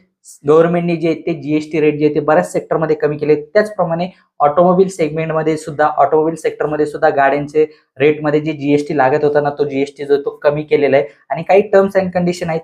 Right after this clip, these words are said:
ते देखील पुढे मी व्हिडिओमध्ये सांगणार आहे की कोणकोणत्या गाड्यांवरती तुम्हाला जीएसटी रेट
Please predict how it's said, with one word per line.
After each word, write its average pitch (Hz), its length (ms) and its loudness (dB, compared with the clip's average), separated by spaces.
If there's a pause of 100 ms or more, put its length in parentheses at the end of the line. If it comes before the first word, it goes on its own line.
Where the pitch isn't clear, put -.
ते 165 60 -6
देखील 165 240 -10
पुढे 156 220 -2
मी 156 120 -4
व्हिडिओमध्ये 147 420 0
सांगणार 151 340 -2
आहे 143 100 0
की - 80 -16 (140)
कोणकोणत्या 165 440 0
गाड्यांवरती 151 680 -2 (300)
तुम्हाला 147 200 4
जीएसटी 147 440 2
रेट 151 260 2